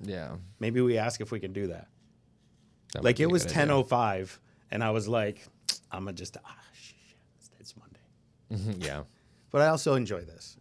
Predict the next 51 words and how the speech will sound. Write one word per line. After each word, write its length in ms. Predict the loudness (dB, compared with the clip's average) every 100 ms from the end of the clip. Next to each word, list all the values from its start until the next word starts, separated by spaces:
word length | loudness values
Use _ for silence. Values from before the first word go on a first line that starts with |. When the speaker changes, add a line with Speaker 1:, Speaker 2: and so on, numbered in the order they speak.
| _
Speaker 2:
You 140 | -14 -12
know, 80 | -10
I 100 | -8
like, 260 | -8 -8
and 100 | -4
I 60 | -4
think 240 | -2 -4
this 160 | -4 -4
is 100 | -2
something 300 | -2 -2 -2
that 140 | -2 -2
we 100 | -2
need 140 | -2
to 80 | -2
do 160 | -2
a 20 | -2
lot 220 | -4 -4
more. 340 | 0 0 0 -6 _ -20 -20 _ -12
I 40 |
think 180 | -10 -4
we 80 | -2
all 120 | -2
need 140 | -6
to 60 | -8
hang 240 | -8 -4
out 220 | -4 -4 -8 _ _ _ _ _
and, 220 | -8 -6 -4
uh, 300 | -6 -8 -10 -12
and 100 | -10
chat. 280 | -8 -8 -4 -6 -6 -18 -18 -20 -20 _ -18 -18 _ -20 -20 _ _ _ _
Sorry 180 | -20 -20
about 140 | -16 -14 -14 _ _ -8 -2
that. 180 | -2 -2
<clears throat> 60 | 0
Speaker 1:
Are 80 | 2
you 160 | 4
watching 760 | 4 2 2 2 2 2 0 -2
and 440 | -2 0 2 0 0
you 240 | 0 0
are 180 | 2 2
quarantined 680 | 0 -2 -2 -2 -4 -4 -4 -4
at 100 | -4
your 140 | -4
house 240 | -2 -4 -2
for 140 | -4
two 160 | 0 2
weeks, 420 | 2 -2 -8 -8 -2
or 120 | 0
your 440 | 0 -2 -2 -4 -2
work 300 | 0 0 -2
has 420 | -4 -2 -2